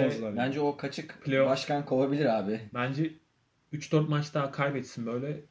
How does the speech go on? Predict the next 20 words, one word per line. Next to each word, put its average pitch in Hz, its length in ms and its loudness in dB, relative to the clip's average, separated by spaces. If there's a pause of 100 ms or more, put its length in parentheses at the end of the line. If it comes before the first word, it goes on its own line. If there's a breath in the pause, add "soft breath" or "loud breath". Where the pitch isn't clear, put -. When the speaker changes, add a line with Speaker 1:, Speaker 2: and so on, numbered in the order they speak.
(360)
Speaker 3:
kovacaklar. 110 500 -8
Speaker 1:
Ya 160 180 -2
biraz 185 400 -2
ben 160 160 -4 (180)
Pascual'le 165 680 -4
o 139 140 -6
başkan 147 320 -6
ilişkisini 151 440 -4
de 147 40 -2
şeye 147 280 -4
bağlıyorum. 117 360 -8
Pascual 135 380 -10 (140)
çok 147 300 -10
öyle, 131 260 -6 (140)
e, 117 880 -10 (100)
dik 147 240 -2
başlı 143 320 -4
bir 131 80 -6
koç 131 300 -10
değil. 120 160 -8